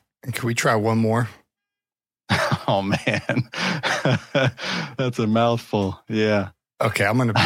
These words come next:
Speaker 1: I'm gonna be in it first, and I'm gonna tee it up. Have you heard about the L C R Summit happening here in Atlanta, Georgia? Here's my friend Naylor Taliaferro to tell us all about the event.
Speaker 2: How's it going,
Speaker 1: Oh,
Speaker 2: guys?
Speaker 1: hold on, hold on. They can't see you
Speaker 2: Oh.
Speaker 1: yet.
Speaker 2: <laughs> What? I don't know. You didn't tell me.
Speaker 1: I gotta
Speaker 2: What's it?
Speaker 1: flip the camera over to your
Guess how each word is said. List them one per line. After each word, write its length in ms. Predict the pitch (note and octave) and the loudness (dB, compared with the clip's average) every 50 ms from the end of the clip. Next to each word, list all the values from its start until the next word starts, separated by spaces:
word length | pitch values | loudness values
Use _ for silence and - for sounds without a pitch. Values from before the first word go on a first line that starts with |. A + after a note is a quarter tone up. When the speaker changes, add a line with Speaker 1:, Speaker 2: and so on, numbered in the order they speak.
| - B2 - | 2 2 0
Speaker 1:
I'm 100 | B2+ C3 | 0 2
gonna 140 | C#3+ D3 C#3 | 2 2 2
be 180 | B2 B2 B2+ B2 | 2 2 2 2
in 60 | A#2 | 2
it 120 | G#2+ - | 0 -2
first, 380 | - - - A#2 G#2+ F#2 - - | -4 -2 0 0 0 0 -2 -2
and 140 | G#2+ G2 G#2 | -2 0 2
I'm 80 | G#2+ | 2
gonna 160 | G#2+ G2+ G2 | 2 0 -2
tee 240 | F#2 - - - A2 | -4 -4 -2 -2 0
it 80 | G2+ G2+ | 0 0
up. 160 | G2+ G2 - | -2 -2 0
Have 140 | F#3 G3 G3 | 0 2 2
you 100 | B3 C#4 | 2 2
heard 200 | B3+ B3+ C#4 C#4+ | 2 2 2 2
about 260 | B3+ G#3 A#3 A#3+ A#3 | 2 2 2 2 2
the 160 | A#3 E3+ - - | 0 -2 0 2
L 140 | G3+ A#3+ C#4 | 2 2 2
C 220 | - - C4+ C4 | 2 2 2 2
R 160 | B3+ B3+ B3 | 2 2 2
Summit 320 | G#3 - B3 B3 A#3+ B3+ A#3+ | 2 2 2 2 2 2 2
happening 500 | E3+ D3+ F#3 G#3+ A3 - A3+ G#3+ G3+ F#3+ | 2 2 2 2 0 0 0 0 2 2
here 240 | F3 F#3+ G#3+ G#3+ A3 | 2 2 2 2 2
in 220 | - - F3+ F#3 | 2 2 0 0
Atlanta, 440 | G3 E3 C#3 D3+ F3 F3+ G3 G3+ F#3+ | 0 0 0 0 2 2 2 2 2
Georgia? 480 | D#3 D#3 E3+ F3+ F#3+ F3 F#3 G3 F#3 F#3 - - - - | 2 2 2 2 2 2 0 0 -2 -2 -6 -20 -8 -2
Here's 200 | - G#3+ A#3+ A3+ | 0 0 2 2
my 120 | C4 C#4 | 2 2
friend 300 | B3+ - C4 A#3+ A3 G3 | 2 2 0 0 2 2
Naylor 260 | F#3 F#3 G3 G#3 G#3+ | 2 2 2 2 0
Taliaferro 600 | G#3 - G3 F3 F3+ F#3+ F#3 F#3 - F3+ E3 D3+ C#3 | 0 2 2 2 2 2 0 0 0 2 2 2 2
to 80 | C3 | 0
tell 200 | B2 - D#3+ D3+ | 0 0 0 0
us 120 | D3+ C#3+ - | 2 2 2
all 160 | C3+ C#3 D3 | 2 2 2
about 260 | D3 C#3+ C#3+ C3+ C3 | 2 2 2 2 2
the 120 | - D#3+ D3+ | 0 0 0
event. 320 | C#3 C3 C3 G2 F2 E2+ - _ | 0 2 0 -2 -2 -4 -10 _
Speaker 2:
How's 220 | - C#3+ D#3+ F3+ F3+ | 0 0 2 2 2
it 80 | F#3 | 0
going, 260 | E3+ F#3 F#3 F3+ F3 - | 0 2 2 2 4 4
Speaker 1:
Oh, 40 | |
Speaker 2:
guys? 300 | G3 - - - C#4 D4+ | 4 4 4 4 4 4
Speaker 1:
hold 200 | D4 C4+ C4+ C#4 | 4 4 2 2
on, 60 | B3 A3+ | 2 2
hold 160 | C4 C#4 B3+ | 2 2 2
on. 120 | B3 A#3+ | 2 2
They 80 | A3 A3+ | 2 0
can't 240 | A3+ - B3+ A#3 A3 | 0 0 0 0 0
see 120 | - - | 0 0
you 80 | B3 A3 | 2 2
Speaker 2:
Oh. 300 | C#3 D#3 D#3+ C3+ A#2 A2+ - - - - - | 2 4 2 2 0 -2 -4 -10 -12 -4 -2
Speaker 1:
yet. 300 | - - - - - - | 0 2 2 2 2 2
Speaker 2:
<laughs> 0 | |
What? 180 | D#3+ G#3 G3+ - - - | 2 2 2 0 0 0
I 160 | - G#3+ G3 - | 0 0 0 0
don't 140 | - A#3+ G#3+ | 0 0 0
know. 220 | F3+ - - - F3+ | 0 0 0 0 0
You 80 | F3+ - | 0 2
didn't 280 | A3 G#3+ G#3+ D3 - - | 2 2 0 0 -2 -2
tell 180 | - G#3 - G#3 | 0 2 2 2
me. 60 | - | 0
Speaker 1:
I 160 | - C#3+ E3 F3 | 0 0 2 4
gotta 200 | G#3+ G#3+ G#3 G3+ | 4 4 2 2
Speaker 2:
What's 100 | F#3 - | 2 2
it? 40 | |
Speaker 1:
flip 140 | F#3+ G#3 G3+ | 0 0 0
the 120 | - F3+ D#3 | 0 -2 -2
camera 380 | - - G3 G3+ G3 E3+ D#3 D3 | 0 2 2 2 2 2 2 2
over 180 | C#3+ C3 C3 | 2 2 0
to 80 | B2+ B2+ | 0 2
your 280 | B2 B2 A#2+ A#2+ A#2+ | 2 2 0 -2 -4